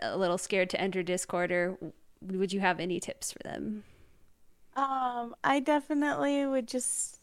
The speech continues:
Speaker 2: you know, I, I'd let them know that they, you know, that e-, everyone within the community is very loving, very supportive. Um, so, you know, if they ever do wanna join the Discord,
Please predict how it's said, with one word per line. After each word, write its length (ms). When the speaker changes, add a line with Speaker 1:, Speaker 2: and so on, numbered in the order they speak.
Speaker 2:
you 140
know, 340
I, 260
I'd 160
let 340
them 240
know 360
that 320
they, 540
you 180
know, 300
that 320
e-, 40
everyone 880
within 360
the 100
community 920
is 240
very 300
loving, 520
very 240
supportive. 800
Um, 720
so, 560
you 180
know, 280
if 280
they 180
ever 440
do 180
wanna 260
join 340
the 80
Discord, 1080